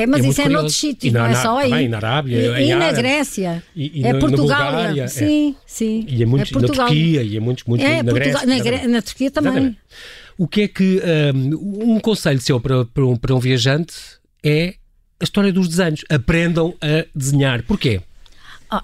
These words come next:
Speaker 1: sabe, eu, o, o desenhar, a pessoa, "Ai, não tenho jeito." Mas não tem jeito, melhor ir para um sítio qualquer para saber como é que pega nas coisas. Porque o desenhar, acima de tudo, quer o desenho fique, não sei com que estilo é que as pessoas querem que o desenho fique,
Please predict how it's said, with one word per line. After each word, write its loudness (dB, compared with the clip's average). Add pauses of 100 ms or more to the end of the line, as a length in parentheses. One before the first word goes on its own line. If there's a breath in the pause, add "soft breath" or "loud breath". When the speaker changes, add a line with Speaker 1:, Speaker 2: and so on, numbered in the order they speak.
Speaker 1:
sabe, -2
eu, 2
o, -4
o -4
desenhar, -4
a -6
pessoa, -10
"Ai, -4
não -2
tenho 2
jeito." -2 (260 loud breath)
Mas 2
não 2
tem 2
jeito, 0
melhor 2
ir 2
para -4
um 2
sítio -4
qualquer -2
para -2
saber 0
como 0
é -2
que -12
pega -2
nas 0
coisas. 0 (680 loud breath)
Porque 2
o 2
desenhar, 0
acima -2
de -8
tudo, 0
quer 0
o 2
desenho 2
fique, -2 (420)
não -2
sei -2
com -2
que -4
estilo 0
é 0
que -4
as -2
pessoas -2
querem -2
que -4
o -8
desenho -2
fique, -6